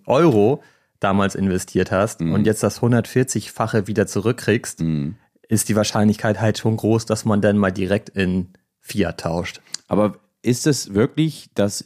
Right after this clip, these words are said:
Speaker 2: Bitcoin-Äquivalent von, was die damals
Speaker 1: Ja.
Speaker 2: verloren haben, oder ist es U-S-Dollar?
Speaker 1: Nee, es ist
Speaker 2: Von
Speaker 1: wirklich
Speaker 2: damals.
Speaker 1: Bitcoin.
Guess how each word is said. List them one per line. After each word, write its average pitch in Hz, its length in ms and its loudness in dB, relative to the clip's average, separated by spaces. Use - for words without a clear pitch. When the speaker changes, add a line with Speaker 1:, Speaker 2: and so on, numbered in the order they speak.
Speaker 2:
Bitcoin-Äquivalent 127 1400 -2
von, 117 500 -2
was 92 340 -2
die 85 120 -6
damals 85 340 2
Speaker 1:
Ja. 101 100 4
Speaker 2:
verloren 98 240 2
haben, 127 180 2
oder 104 240 4
ist 104 120 -2
es 104 220 -4
U-S-Dollar? 69 760 -2
Speaker 1:
Nee, 120 280 6
es 107 200 -4
ist - 20 -6
Speaker 2:
Von 104 180 2
Speaker 1:
wirklich 92 260 4
Speaker 2:
damals. 62 80 -4
Speaker 1:
Bitcoin. 80 440 -2